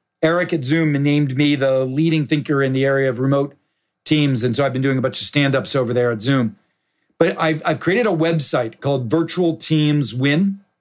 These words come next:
dot com, and I put all of the resources that we have there. And one of the things that's there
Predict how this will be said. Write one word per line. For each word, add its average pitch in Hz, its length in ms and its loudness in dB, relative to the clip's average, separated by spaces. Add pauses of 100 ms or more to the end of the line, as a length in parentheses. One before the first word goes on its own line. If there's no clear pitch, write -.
(400)
dot 143 300 -2
com, 135 500 -2 (360)
and 143 120 0
I 165 140 2
put 160 420 -2 (500)
all 175 360 2
of 160 240 -2
the 147 300 2
resources 143 680 0
that 156 80 0
we 135 140 -2
have 123 360 -2
there. 104 240 -6 (420)
And 143 240 2
one 208 200 2
of 269 80 -2
the 214 120 0
things 170 360 0
that's 131 220 -4
there 131 560 -2